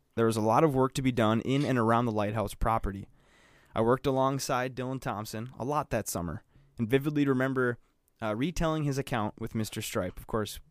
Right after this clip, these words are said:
we heard the story from Bruce when Dylan saw a figure on the gallery of the lighthouse. Well, that summer, Dylan and I were tasked with painting the spiral staircase leading up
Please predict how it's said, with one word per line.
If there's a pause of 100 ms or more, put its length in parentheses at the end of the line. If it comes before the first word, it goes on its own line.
(120)
we
heard
the
story
from
Bruce
when
Dylan
saw
a
figure (500)
on
the
gallery
of
the
lighthouse.
Well,
that
summer,
Dylan
and
I
were
tasked
with
painting
the
spiral
staircase (400)
leading
up